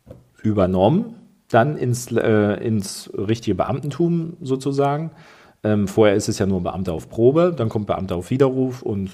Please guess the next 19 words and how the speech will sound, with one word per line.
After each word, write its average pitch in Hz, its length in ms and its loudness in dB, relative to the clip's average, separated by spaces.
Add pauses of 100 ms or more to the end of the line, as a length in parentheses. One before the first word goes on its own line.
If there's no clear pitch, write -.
(140)
dann 95 160 -6
irgendwann 92 420 -6
Beamter 95 300 -6
auf 87 120 -8
Lebenszeit. 127 540 -2 (260)
Und 117 140 4
es 120 100 6
ist 131 100 2
halt 127 200 6
so, 120 320 4
man 123 200 -2
kann 131 520 0
seine 113 260 2
Wünsche 113 320 0
angeben, 117 360 2
zu 110 140 -4
welchem 98 220 0
Gericht 90 340 -4
man 76 280 -10